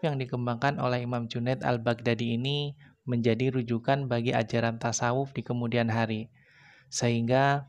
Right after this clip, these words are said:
muncul komunitas sufi yang mengambil sanad dari beliau. Di kalangan sufi,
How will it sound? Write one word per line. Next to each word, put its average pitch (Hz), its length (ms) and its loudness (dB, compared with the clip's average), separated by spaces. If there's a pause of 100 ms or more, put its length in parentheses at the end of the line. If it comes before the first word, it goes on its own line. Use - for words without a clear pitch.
muncul 131 480 0
komunitas 127 720 -2
sufi 143 320 0
yang 139 160 0
mengambil 117 360 -2
sanad 131 440 0
dari 123 160 2
beliau. 110 480 -2 (840)
Di 120 120 2
kalangan 123 400 2
sufi, 147 640 -4